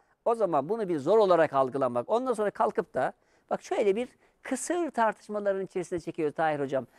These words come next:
Efendim sahur vaktini işte bir saat erken bırakıyoruz.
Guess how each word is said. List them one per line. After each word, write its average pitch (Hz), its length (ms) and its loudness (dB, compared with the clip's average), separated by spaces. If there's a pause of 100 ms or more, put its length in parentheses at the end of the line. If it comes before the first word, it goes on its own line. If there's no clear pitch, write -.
(260)
Efendim 302 500 0
sahur 269 320 4
vaktini 277 420 0
işte 277 480 2
bir 220 200 -4
saat 262 460 2
erken 240 480 0
bırakıyoruz. 220 600 2